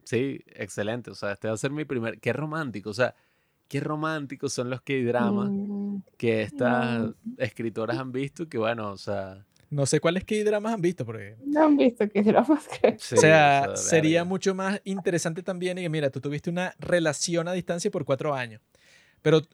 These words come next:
Speaker 3: cuando se ven, sería fino que fuera un poco incómodo, pues, o sea, que fuera como que, ah, ok,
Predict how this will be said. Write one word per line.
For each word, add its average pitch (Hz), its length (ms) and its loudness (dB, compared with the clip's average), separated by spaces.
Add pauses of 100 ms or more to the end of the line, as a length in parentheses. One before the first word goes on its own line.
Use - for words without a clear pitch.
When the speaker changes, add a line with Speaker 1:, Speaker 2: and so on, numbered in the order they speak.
Speaker 3:
cuando 156 260 4
se 180 160 2
ven, 208 440 4
sería 160 320 2
fino 196 280 -2
que 185 80 -4
fuera 165 160 0
un 165 80 -6
poco 180 180 -2
incómodo, 165 440 0
pues, 151 160 -2
o 143 40 -2
sea, 143 160 0
que 143 120 -8
fuera 147 280 -2
como 180 180 -4
que, 165 120 -2
ah, 180 140 0
ok, 165 120 -4